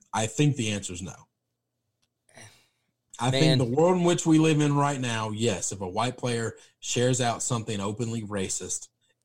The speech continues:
Speaker 1: openly racist, I think a hundred percent they're gone.
Speaker 2: Yeah, I guess because, like, I,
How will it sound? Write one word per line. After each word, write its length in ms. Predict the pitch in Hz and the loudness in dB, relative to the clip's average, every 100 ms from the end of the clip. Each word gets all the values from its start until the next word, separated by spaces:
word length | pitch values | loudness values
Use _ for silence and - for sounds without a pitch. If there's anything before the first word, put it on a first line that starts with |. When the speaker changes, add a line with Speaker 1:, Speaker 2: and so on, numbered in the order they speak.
| _ _ | _ _
Speaker 1:
openly 480 | 143 180 180 170 165 | 4 4 4 4 4
racist, 640 | 139 117 107 98 95 - _ _ _ | 2 0 -2 -6 -10 -12 _ _ _
I 140 | 101 95 | -4 -4
think 420 | - 104 98 - _ _ - | -2 -2 -4 -8 _ _ -10
a 60 | |
hundred 240 | 92 127 120 | -2 -2 0
percent 480 | 120 110 104 95 - _ _ _ _ _ | -2 -4 -4 -4 -8 _ _ _ _ _
they're 160 | 104 92 | -8 -6
gone. 300 | 90 73 67 _ - | -6 -8 -12 _ -2
Speaker 2:
Yeah, 240 | 220 220 - | 4 4 4
I 80 | 190 | 2
guess 320 | 185 226 - | 4 4 2
because, 360 | 170 185 208 170 | -4 2 2 4
like, 220 | 151 - | 0 -2
I, 140 | 151 | -10